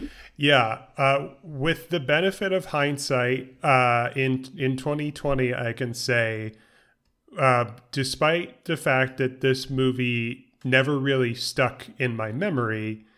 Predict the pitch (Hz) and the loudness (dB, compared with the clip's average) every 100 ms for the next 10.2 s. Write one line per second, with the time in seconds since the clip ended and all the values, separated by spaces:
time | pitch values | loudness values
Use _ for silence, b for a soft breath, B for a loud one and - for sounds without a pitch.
0 | b b b _ - 127 131 127 127 127 | b b b _ -2 2 4 4 2 -4
1 | - 185 175 131 127 123 120 - - 139 | 2 2 4 2 2 2 0 -4 -6 -2
2 | 127 120 - 147 147 127 120 113 113 - | -2 -2 -4 -2 0 0 -2 -2 -8 -10
3 | - 131 123 - 131 127 127 120 120 110 | -2 0 0 -2 0 2 2 0 -4 -4
4 | - _ - 120 - 120 120 131 135 139 | -10 _ -8 -8 -6 -4 0 2 0 -2
5 | - 156 165 180 - 135 120 117 123 123 | -2 -4 -4 -10 -6 -4 -2 0 2 4
6 | 131 127 - 127 120 127 135 131 127 131 | 4 2 -4 -4 0 2 2 2 0 0
7 | 131 135 127 123 - b b b _ - | 0 0 0 -4 -16 b b b _ 2
8 | 123 120 117 117 143 127 147 139 147 143 | 4 6 4 2 0 0 0 0 0 -2
9 | 139 127 123 117 120 143 156 151 165 165 | 0 0 -2 -2 -4 -4 -4 -8 -8 -4
10 | 180 190 | -4 -4